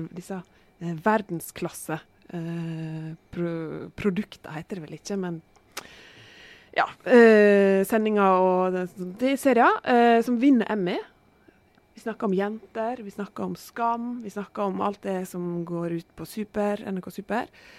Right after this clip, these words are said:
eh, appen. Og de tjener sjukt dårlig. De ligger lavt til en et-,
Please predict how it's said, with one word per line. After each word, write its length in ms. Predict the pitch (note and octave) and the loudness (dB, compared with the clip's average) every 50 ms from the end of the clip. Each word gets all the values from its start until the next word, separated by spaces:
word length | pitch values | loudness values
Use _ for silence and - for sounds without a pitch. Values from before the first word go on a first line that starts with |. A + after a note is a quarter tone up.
| - - _ _ - | -20 -20 _ _ -8
eh, 320 | G3 F#3+ F#3+ F#3 F3+ F3+ F3+ - | -6 -4 -2 -2 -2 -4 -6 -8
appen. 320 | - G3 - G#3+ A#3+ D4 E4 - _ _ _ - | -10 -8 -4 -2 -2 -2 -4 -6 _ _ _ 8
Og 200 | A#3+ C4+ C4 A#3 | 8 8 8 8
de 320 | - E4+ - F4 C4+ G3 - _ - _ _ - | 4 0 0 0 -6 -6 -8 _ -20 _ _ -20
tjener 560 | - - G#3 G3 G#3 A3 A#3 B3 A#3 E3+ C#3+ - _ _ _ _ _ _ _ _ _ _ | -14 -6 -4 -4 -4 -2 -4 -4 -6 -6 -8 -12 _ _ _ _ _ _ _ _ _ _
sjukt 580 | - - - C#4 - - F#3 - - - - - | -10 -6 -6 -4 -4 -4 -6 -8 -8 -20 -14 -8
dårlig. 280 | - C3 - - - - - _ _ _ _ _ _ _ _ _ _ _ _ _ _ _ - | -8 -6 -6 -8 -12 -14 -16 _ _ _ _ _ _ _ _ _ _ _ _ _ _ _ 0
De 300 | F#3 A3 C#4 C4 A3 - | 6 8 10 10 8 8
ligger 560 | - F#3+ A3+ A#3+ G3+ E3+ D#3+ C#3 A#2+ - - - | 4 0 -2 -4 -4 -2 -2 -2 -2 -4 -6 -6
lavt 380 | F3+ F3 F3+ E3+ D#3+ - - | -4 -2 -2 -2 -2 -6 -12
til 140 | - - - - | -16 -16 -14 -14
en 60 | - - | -12 -14
et-, 140 | G#3 - | -14 -10